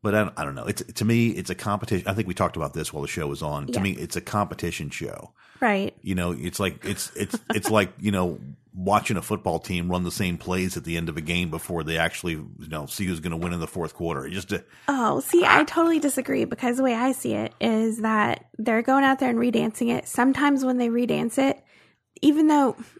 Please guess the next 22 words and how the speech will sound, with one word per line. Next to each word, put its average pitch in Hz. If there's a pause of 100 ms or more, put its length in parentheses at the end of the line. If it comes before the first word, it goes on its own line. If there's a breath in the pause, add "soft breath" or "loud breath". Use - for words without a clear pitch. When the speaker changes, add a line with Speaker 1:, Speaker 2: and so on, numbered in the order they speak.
(140)
Speaker 2:
this 302
was 311
a -
little 262
different 240
'cause 254
they 226
did 220
so 233
good 220
the -
first -
time, 214
but -
when 277
they 269
redance 254
it, 247 (440 soft breath)
they, 277 (260)
at 247
this 339
point, 254